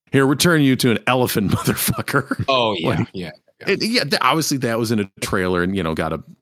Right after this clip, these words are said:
Speaker 1: in the, right there, that was front and center. You turn into an elephant in this game. Why?
Speaker 2: Mm-hmm.
Speaker 1: It's fun.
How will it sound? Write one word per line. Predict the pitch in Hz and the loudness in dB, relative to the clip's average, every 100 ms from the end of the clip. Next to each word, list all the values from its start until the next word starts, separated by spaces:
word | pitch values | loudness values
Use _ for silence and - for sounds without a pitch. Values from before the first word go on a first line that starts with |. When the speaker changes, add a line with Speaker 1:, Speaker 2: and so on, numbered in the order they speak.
| 95 - | -8 -2
Speaker 1:
in | 113 92 | 0 0
the, | - - | -4 -4
right | 104 107 | -2 0
there, | 107 95 87 | 0 0 -2
that | 82 | -2
was | - | -4
front | - 117 | -2 -2
and | 92 | -2
center. | - 95 82 | -2 -2 -4
You | 80 | -4
turn | 127 131 | 0 0
into | 123 135 | 2 0
an | 120 | 0
elephant | 107 95 - - | -2 -2 -4 -6
in | 82 | -4
this | 82 - | -6 -4
game. | 90 76 67 | -4 -6 -6
Why? | 87 92 117 131 | 0 2 2 0
Speaker 2:
Mm-hmm. | 123 117 110 | -2 -2 -2
Speaker 1:
It's | 110 - | -4 -6
fun. | - 85 80 | -2 0 0